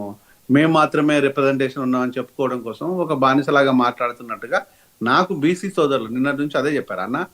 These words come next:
ఇది మా బీసీలను అవమానించినట్టు తప్పితే మాకు ఎవరు ఏ విధమైనటువంటి సహాయం చేయడం లేదు. దీన్ని రాజ్యాంగబద్ధంగా చేయగలిగితే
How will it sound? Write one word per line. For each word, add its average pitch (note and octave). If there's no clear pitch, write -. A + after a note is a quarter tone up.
ఇది C#3+
మా D#3+
బీసీలను C#3
అవమానించినట్టు D3
తప్పితే B2
మాకు C3+
ఎవరు C3+
ఏ D3+
విధమైనటువంటి C3+
సహాయం D3
చేయడం B2
లేదు. G#2+
దీన్ని D3+
రాజ్యాంగబద్ధంగా E3
చేయగలిగితే C#3